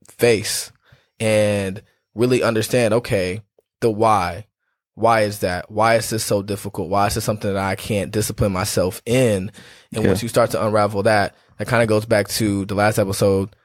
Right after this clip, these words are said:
Speaker 1: when we were talking about our testimonies of getting back to that reverence and that fear. That's when that discipline can start falling into place, when that foundation is there. But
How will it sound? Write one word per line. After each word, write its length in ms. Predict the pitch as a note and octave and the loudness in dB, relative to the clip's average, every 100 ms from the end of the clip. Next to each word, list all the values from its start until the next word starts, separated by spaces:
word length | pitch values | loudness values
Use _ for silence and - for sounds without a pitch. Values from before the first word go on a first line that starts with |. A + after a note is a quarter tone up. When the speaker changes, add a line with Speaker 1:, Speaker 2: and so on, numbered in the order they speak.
| _ - | _ -6
Speaker 1:
when 100 | G#2+ | -2
we 40 | |
were 40 | G#2+ | 2
talking 200 | G2+ A2 | 2 0
about 140 | G2 | -2
our 60 | F#2+ | 0
testimonies 640 | - A2 G#2+ G2 F#2+ G#2 | 0 0 0 0 0 0
of 200 | F2+ A2 | -2 0
getting 220 | G#2+ G#2+ | 0 2
back 160 | G#2 F#2+ | 0 0
to 80 | G2+ | 0
that 200 | F2 D#2 | -2 0
reverence 420 | G2+ G2+ F#2+ - | 0 2 -2 -2
and 160 | G#2 G2 | -4 -4
that 180 | F#2 - | -4 -6
fear. 500 | - G#2 B2 D#3 D#3 - - _ | -2 2 4 2 -2 -12 -20 _
That's 220 | G#2 A2 | 0 0
when 120 | A2+ | 0
that 180 | G#2+ F#2 | 0 0
discipline 480 | G#2 G2+ G#2 G#2+ G2 - - - _ _ _ _ - | 0 -2 -2 -4 -6 -8 -16 -20 _ _ _ _ -4
can 520 | - A2 G2+ F#2 F#2 - | 0 2 2 -2 -6 -4
start 300 | - G#2+ - | 0 2 2
falling 200 | G#2 F#2+ | 0 0
into 200 | - G#2+ | -2 -4
place, 340 | G#2+ F2+ F2 | 0 0 0
when 80 | F2+ | -4
that 160 | F2+ - | -4 -4
foundation 500 | F2 E2+ F#2 F#2 F2 | -4 -2 -2 -4 -6
is 100 | - | -4
there. 280 | E2+ F#2 - - - - | -4 -4 -10 -20 -20 -14
But 440 | G#2+ A#2 G#2+ - | 0 4 4 2